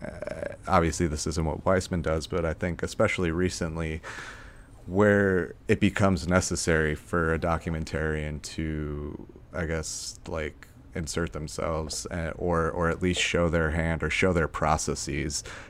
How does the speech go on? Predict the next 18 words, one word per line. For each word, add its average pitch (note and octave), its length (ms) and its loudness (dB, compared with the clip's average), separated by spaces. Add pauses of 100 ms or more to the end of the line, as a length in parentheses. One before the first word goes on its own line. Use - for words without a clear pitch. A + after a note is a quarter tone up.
and, D#2 460 0
and E2 580 0
in E2 200 0
doing E2 340 2
so, D#2 480 0
creating D#2 400 0
something D2+ 760 -4
more D#2 540 -2
honest D#2 460 -2
and D2 120 -2
truthful D2+ 600 -2
than, D2+ 500 -4
you F2 140 -4
know, D2 320 -4
if - 160 -6
they D#2 180 0
had D#2+ 80 -4 (920)
that D#2 160 0